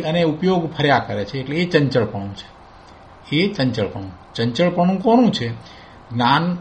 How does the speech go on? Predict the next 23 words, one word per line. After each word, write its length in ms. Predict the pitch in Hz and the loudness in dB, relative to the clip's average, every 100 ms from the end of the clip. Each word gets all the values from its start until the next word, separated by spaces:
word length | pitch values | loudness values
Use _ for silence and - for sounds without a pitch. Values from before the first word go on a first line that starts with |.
| - | -4
કરવા 320 | 151 147 175 | 0 4 6
માટે 320 | 156 151 185 151 | 6 4 2 0
ઉપયોગ 380 | 139 131 170 175 | -2 -2 0 2
જે 120 | 156 170 | 2 0
ફરે 300 | - 147 233 | 0 4 4
છે 160 | 233 151 | 4 0
એનું 280 | 151 165 226 | 2 6 8
એ 100 | 208 165 | 8 6
ચંચળપણું 640 | 135 113 113 - 101 98 | 2 0 -4 -6 -10 -10
છે. 120 | - - - - - - - - - - - - - - - - - - - | -14 -18 -20 -20 -20 -20 -20 -20 -20 -20 -20 -20 -20 -20 -20 -20 -20 -20 -10
અને 180 | 135 175 | -2 0
એ 120 | 185 | 2
વિકલ્પ 340 | 156 156 196 208 | 2 2 0 2
સહિત 280 | 160 214 214 | 4 4 4
છે 100 | - | 0
એટલે 160 | 170 175 | 2 2
મનની 420 | 147 165 202 220 | 0 2 4 4
ચંચળતા 560 | 160 151 156 143 135 135 - - - | 2 2 0 2 0 0 -8 -20 -10
ત્યાં 200 | 127 117 | -8 -4
સાથે 280 | 113 104 113 | -4 -2 -2
લેવામાં 440 | 98 95 95 98 | -2 -2 -4 -8
આવે 160 | 92 87 | -8 -12
છે. 140 | - | -16